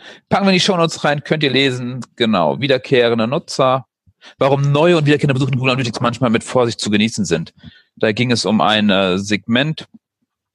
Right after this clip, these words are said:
mit neuen Nutzern, wiederkehrenden Nutzern und warum die Transaktionen dann, äh, bei beiden erschi-, nicht bei beiden erschienen, ist das klassische Problem, dass neue Nutzer und wiederkehrende Nutzer ja mehr als hundert Prozent ergeben,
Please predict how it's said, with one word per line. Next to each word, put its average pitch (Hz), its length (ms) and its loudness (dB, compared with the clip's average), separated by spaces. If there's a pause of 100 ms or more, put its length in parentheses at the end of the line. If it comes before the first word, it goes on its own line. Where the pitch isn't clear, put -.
(600)
mit 107 120 -2
neuen 123 280 0
Nutzern, 113 240 0
wiederkehrenden 117 500 2
Nutzern 110 300 0
und 101 80 0
warum 101 120 0
die 101 80 -2
Transaktionen 113 920 -2
dann, 98 320 0
äh, 90 360 0 (380)
bei 95 120 0
beiden 113 340 2
erschi-, - 380 -2 (140)
nicht 120 300 -2
bei 107 100 0
beiden 110 300 2
erschienen, 98 480 -2
ist - 80 -10
das - 140 -8
klassische - 320 -4
Problem, 110 640 -2 (1080)
dass - 200 -4
neue 123 260 2
Nutzer 120 240 0
und 113 40 4
wiederkehrende 110 440 2
Nutzer 107 400 0
ja 92 400 2
mehr 101 180 2
als - 160 -6
hundert 98 180 -2
Prozent - 400 -2
ergeben, 143 480 0